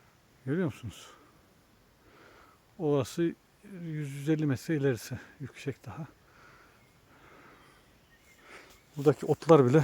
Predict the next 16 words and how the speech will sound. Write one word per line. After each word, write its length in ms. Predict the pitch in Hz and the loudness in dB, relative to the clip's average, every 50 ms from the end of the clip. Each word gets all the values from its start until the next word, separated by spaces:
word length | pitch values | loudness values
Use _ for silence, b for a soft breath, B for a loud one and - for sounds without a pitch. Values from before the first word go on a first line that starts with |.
| - - - | 2 2 2
yani 220 | 139 123 113 107 - - | 2 2 2 0 2 8
böğürtlen, 320 | 160 156 - - - 156 | 8 8 8 8 2 4
her 140 | 127 160 185 | 6 6 4
taraf 280 | - - 175 165 135 127 | 4 4 0 0 0 2
böğürtlen 540 | 131 131 135 135 - - - 147 139 123 107 | 8 10 10 10 8 6 2 2 2 4 2
dolu. 180 | 107 101 123 - - _ _ b b b b b b b b b b b b _ - - | -2 -6 -6 -10 -14 _ _ b b b b b b b b b b b b _ 0 4
Böğürtlen 320 | 139 131 - - - 147 | 4 4 4 6 4 6
yemeğe 280 | 139 135 139 143 143 135 | 8 8 8 8 8 6
de 60 | 127 | 6
geleceğiz 360 | 113 110 107 104 104 107 104 | 2 0 -2 -4 -6 -6 -6
arkadaşlar. 600 | 107 107 - 120 110 - - - - - - - - - - _ _ _ _ _ _ _ _ _ b b b b b b b b b b b b b b _ - | -6 -8 -6 -8 -8 -8 -8 -14 -16 -18 -18 -18 -20 -20 -20 _ _ _ _ _ _ _ _ _ b b b b b b b b b b b b b b _ -4
Bu 80 | 135 127 | 2 4
ne 80 | 135 135 | 4 4
çiçeği 340 | - - - - - 165 | 2 -2 -8 -2 -2 -2
ki 260 | 143 - - 131 113 110 | -2 -2 -6 -6 -4 -2
böyle? 220 | 110 110 101 87 | -2 -4 -4 -6